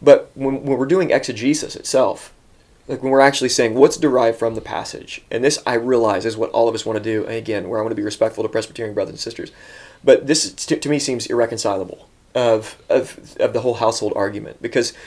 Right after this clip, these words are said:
Jesus is coming to bring division to families. And yet, what's, uh,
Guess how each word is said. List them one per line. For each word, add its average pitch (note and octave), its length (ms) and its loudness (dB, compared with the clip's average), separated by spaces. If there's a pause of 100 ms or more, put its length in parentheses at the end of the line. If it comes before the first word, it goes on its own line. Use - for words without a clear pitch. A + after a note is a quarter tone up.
(160)
Jesus C#3+ 380 2
is - 40 -10
coming B2 280 -2
to A#2 80 -4
bring A#2 200 -6
division G#2 360 -2
to G#2 60 -8
families. - 500 -12 (200)
And A#2+ 300 2 (380)
yet, D3+ 420 8 (400)
what's, - 280 2 (180)
uh, - 200 2